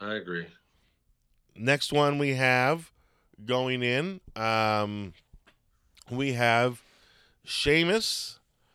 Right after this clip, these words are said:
Speaker 2: versus, uh, Damian Priest. And Sheamus is, uh, the champion here of the United States Championship, and this is
Speaker 1: Not
Speaker 2: what
Speaker 1: for
Speaker 2: it's
Speaker 1: much
Speaker 2: for.
Speaker 1: longer.
Speaker 2: You think Damian Priest will beat Sheamus?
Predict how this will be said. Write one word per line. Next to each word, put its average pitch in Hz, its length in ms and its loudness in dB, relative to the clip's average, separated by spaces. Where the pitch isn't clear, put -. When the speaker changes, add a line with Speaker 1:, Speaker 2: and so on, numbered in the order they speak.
Speaker 2:
versus, 139 720 0
uh, 123 220 2
Damian 151 480 2
Priest. 165 680 -2
And 123 180 -2
Sheamus 151 720 2
is, 127 600 2
uh, 113 580 4
the 101 120 -8
champion 117 440 -2
here 110 320 -2
of 117 140 -6
the 117 80 -4
United 117 360 2
States 127 300 -4
Championship, 107 720 -4
and 107 220 -2
this 110 180 -2
is 113 160 -8
Speaker 1:
Not 131 80 0
Speaker 2:
what - 40 -4
Speaker 1:
for 135 60 -2
Speaker 2:
it's 156 80 0
Speaker 1:
much 151 200 4
Speaker 2:
for. 165 60 0
Speaker 1:
longer. 139 600 0
Speaker 2:
You 117 140 -4
think 123 200 0
Damian 127 340 2
Priest 135 340 0
will 127 120 0
beat 127 200 -2
Sheamus? 147 640 -2